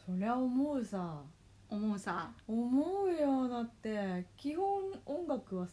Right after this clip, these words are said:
Speaker 1: きだからさ。
Speaker 2: うん。
Speaker 1: それで、何？あんな上手い人たちの、やっぱ、いや、でも何でも、なんて言ったらいいの？もうわかんない。感動できたからもう一回行きたい。素直に。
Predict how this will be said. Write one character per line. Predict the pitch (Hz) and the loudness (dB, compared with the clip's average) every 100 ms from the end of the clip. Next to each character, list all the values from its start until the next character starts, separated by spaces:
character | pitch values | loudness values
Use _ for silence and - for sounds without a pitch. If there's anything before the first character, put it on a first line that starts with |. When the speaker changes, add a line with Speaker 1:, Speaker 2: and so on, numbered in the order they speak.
| - | -8
Speaker 1:
き | 202 | -8
だ | 190 175 - | -6 -8 -10
か | 185 | -8
ら | 175 | -8
さ。 | 165 180 165 160 | -8 -8 -8 -8
Speaker 2:
う | 254 | -8
ん。 | 247 226 226 - - - - - - | -4 -4 -6 -16 -20 -20 -20 -20 -12
Speaker 1:
そ | 233 | -2
れ | 285 | -2
で、 | 311 320 320 - - - - - - - - - - - - - - | -2 -6 -6 -8 -12 -20 -20 -20 -20 -20 -20 -20 -20 -20 -20 -12 -4
何？ | 220 240 220 170 - | -2 0 0 -2 -6
あ | 180 | -6
ん | 202 220 | -2 -2
な | 226 220 220 - - - - - - 202 | -2 -4 -6 -14 -20 -20 -20 -20 -16 -6
上 | 202 214 226 | -2 -2 -2
手 | |
い | 196 | -6
人 | - 190 | -8 -10
た | 185 | -10
ち | 175 185 | -10 -6
の、 | 180 165 | -6 -4
や | 185 | -4
っ | |
ぱ、 | 190 | -2
い | 208 | -2
や、 | |
で | 196 | 0
も | |
何 | 202 277 | 0 0
で | 370 | 0
も、 | 359 359 - - - - - - - - | 0 -2 -4 -16 -20 -20 -20 -20 -20 -6
な | 117 | -2
ん | 233 | -2
て | 302 226 | -2 -6
言 | |
っ | 190 | -4
た | 202 | -4
ら | 196 | -2
い | |
い | 185 | -2
の？ | 185 202 214 | -4 -6 -6
も | 214 | -6
う | 202 | -4
わ | 196 | -4
か | 269 320 | -6 -2
ん | |
な | 277 214 | -2 -2
い。 | - - - - | -6 -18 -20 -14
感 | - 285 339 | -4 0 2
動 | 330 370 349 | 4 4 4
で | 330 339 | 4 2
き | - | 2
た | 269 | 0
か | 226 | 2
ら | 196 | 2
も | 196 | 0
う | |
一 | 202 | 0
回 | 214 196 | -4 -6
行 | |
き | - | -6
た | 196 | -6
い。 | 170 - - - - | -6 -8 -16 -16 -14
素 | - 226 | -6 4
直 | 247 214 - | 8 8 8
に。 | 214 180 | 4 2